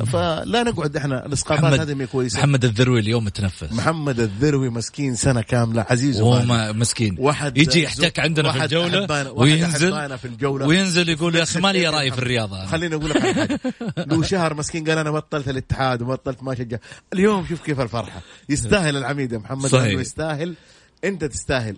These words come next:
Speaker 1: إنك، إنك، إنك تكون كذا. عمومًا نقول مبروك للهلال، ومبروك لكل الفرق اللي حققت، آه، يعني
Speaker 2: البقاء.
Speaker 1: اللي راحت، آه، البقاء واللي راحت
Speaker 2: شكرًا.
Speaker 1: آسيا.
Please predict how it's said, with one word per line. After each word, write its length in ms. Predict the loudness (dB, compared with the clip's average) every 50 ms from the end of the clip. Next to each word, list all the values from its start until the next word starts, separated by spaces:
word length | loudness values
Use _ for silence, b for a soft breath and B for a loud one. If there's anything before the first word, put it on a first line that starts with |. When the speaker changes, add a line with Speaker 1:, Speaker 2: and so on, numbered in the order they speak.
| _ -12
Speaker 1:
إنك، 320 | -10 -8 -8 -8 -8 -10 -10
إنك، 240 | -8 -6 -6 -6 -8 _ -10 -6
إنك 200 | -4 -4 -4 -6
تكون 280 | -6 -6 -6 -6 -6 -4
كذا. 160 | -6 -8 -8 -6 -2 0
عمومًا 260 | 2 2 2 2 0
نقول 220 | 0 0 -2 0
مبروك 460 | 0 -2 -2 0 0 0 -2 -2 -6
للهلال، 480 | -6 -4 -2 0 0 0 0 0 -2 -4 B B B B B B B B
ومبروك 360 | -2 0 2 2 2 0 -2 -6
لكل 240 | -6 -4 -2 0
الفرق 400 | 0 0 2 0 0 0 0 -4 _ _ -2
اللي 200 | 0 2 2 2
حققت، 420 | 0 -2 -4 -4 -4 -4 -4 -4 -4 -2 -2
آه، 840 | -2 0 0 -2 -2 -4 -4 -4 -4 -4 -4 -4 -4 -4 -4 -4 -4
يعني 560 | -2 0 0 0 0 -2 -2 -2 -2 -4 -6 B B 4
Speaker 2:
البقاء. 260 | 4 6 6 4 2
Speaker 1:
اللي 60 | 4
راحت، 180 | 0 0 0 0
آه، 140 | 0 0 0
البقاء 500 | 0 -2 -4 -4 0 0 2 2 2 0
واللي 240 | 0 0 -2 0
راحت 140 | 0 2 2
Speaker 2:
شكرًا. 220 | 2 2 2 2 -2
Speaker 1:
آسيا. 200 | -2 -6 -8